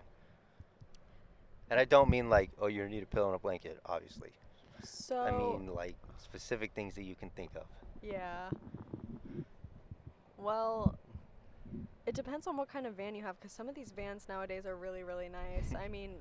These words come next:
Speaker 2: my ex builds three hundred thousand dollar <laughs> vans. Don't go buy them from him, though, because he's slightly abusive. And by slightly, I mean just totally. But <laughs>
Speaker 1: <laughs>
Speaker 2: anyway,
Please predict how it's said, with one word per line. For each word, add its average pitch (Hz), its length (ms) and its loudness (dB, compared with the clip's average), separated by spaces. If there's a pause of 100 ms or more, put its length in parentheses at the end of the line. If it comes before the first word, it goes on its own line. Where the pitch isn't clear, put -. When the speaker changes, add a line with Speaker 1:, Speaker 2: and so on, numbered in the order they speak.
Speaker 2:
my 196 140 -4
ex 196 360 -4
builds 196 440 -4
three 185 160 -6
hundred 190 380 -8
thousand 190 380 -4
dollar 185 340 0
<laughs> - 80 -10
vans. 226 600 -4 (280)
Don't 247 200 0
go 240 120 -2
buy 190 220 2
them 185 180 -4
from 185 240 0
him, 175 180 -4
though, - 140 0
because 202 280 -6
he's - 360 -8 (280)
slightly 180 500 0 (200)
abusive. 175 580 -6 (300)
And 226 80 6
by 202 140 -2
slightly, 220 360 2
I 196 60 2
mean 185 220 -4
just 190 180 -4
totally. 180 460 -2 (340)
But 202 400 0
<laughs> - 60 -2
Speaker 1:
<laughs> - 80 -4
Speaker 2:
anyway, 277 800 0